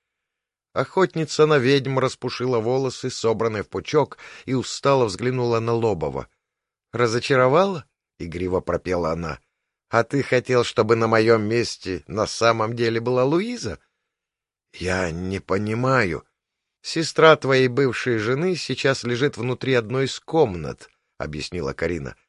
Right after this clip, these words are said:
"Она, конечно, худенькая, но селенок хоть отбавляй, еле связала ее".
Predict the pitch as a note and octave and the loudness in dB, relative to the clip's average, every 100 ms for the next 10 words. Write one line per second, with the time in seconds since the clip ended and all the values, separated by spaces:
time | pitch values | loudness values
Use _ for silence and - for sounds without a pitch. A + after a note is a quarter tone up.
0 | _ _ F3 G3 F3 E3 D3 - E3 - | _ _ -2 0 2 2 0 -2 -4 0
1 | F#3+ B2+ G2+ G2+ G#2 E3 F3 - C3+ C#3 | 0 0 -2 -2 0 0 -2 0 4 4
2 | F3 C#3+ - - C#3+ C3 G#2+ A#2 G#2+ A2+ | 4 0 -4 -2 0 0 2 2 4 2
3 | C#3 B2 - _ _ E3+ A3+ G3 - C3+ | 2 0 -6 _ _ -2 0 2 0 -2
4 | A#2+ A2+ G#2+ G#2 G2+ G2+ | 2 4 4 2 0 -2